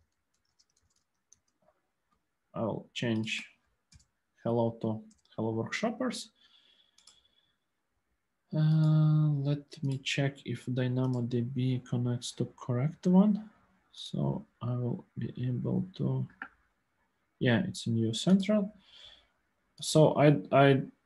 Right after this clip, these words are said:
hope I saved my Lambda. Yes, I saved my Lambda. Let me try to hit it once more.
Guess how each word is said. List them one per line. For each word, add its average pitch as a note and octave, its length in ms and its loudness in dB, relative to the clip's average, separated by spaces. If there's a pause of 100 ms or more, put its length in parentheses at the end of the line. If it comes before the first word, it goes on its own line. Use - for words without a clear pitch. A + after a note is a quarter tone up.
(420)
hope D#3+ 480 2
I B2+ 120 -2
saved C3 720 0 (320)
my A#2+ 240 2
Lambda. D#3+ 760 4 (140)
Yes, A#2+ 300 0
I B2 60 0
saved A#2 420 -2
my A#2 220 0
Lambda. G3+ 380 4
Let E3 240 4
me C#3+ 80 2
try D3 260 0
to C#3 100 -4
hit - 240 -2
it - 120 -8
once A#2 300 -6
more. G#3 260 4